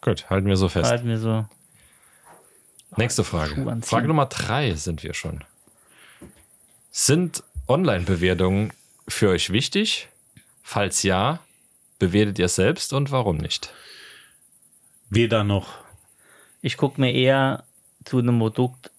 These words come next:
Speaker 2: YouTube-Videos
Speaker 3: Ach
Speaker 2: an.
Speaker 3: so, äh, das meinst du? Ich dachte, mich selbst jetzt.
Speaker 1: Nee, du sollst dich nicht selbst
Speaker 3: In,
Speaker 1: bewerten.
Speaker 3: in, also ob
Speaker 2: Ja,
Speaker 3: ich
Speaker 2: das
Speaker 3: in,
Speaker 2: ist
Speaker 1: In jeder Hinsicht
Speaker 3: ob ich in Fo-,
Speaker 1: befriedigend.
Speaker 3: in Fore-, <laughs> ja, genau.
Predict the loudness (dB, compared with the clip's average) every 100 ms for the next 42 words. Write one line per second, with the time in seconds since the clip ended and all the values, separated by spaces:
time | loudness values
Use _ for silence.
0 | _ 0 0 0 -2 -2 -4 -2 0 4
1 | 6 4 2 0 2 0 2 0 0 -2
2 | -4 -4 -6 -2 -2 0 0 2 2 0
3 | 2 2 0 -4 -4 -6 -6 -4 0 0
4 | 0 0 2 2 2 2 2 2 2 0
5 | -2 2 4 6 6 4 2 0 2 2
6 | 4 4 4 6 6 6 6 4 4 2
7 | 2 2 2 2 2 2 4 4 4 4
8 | 2 2 4 4 2 4 2 0 0 0
9 | 0 -4 -4 -4 -6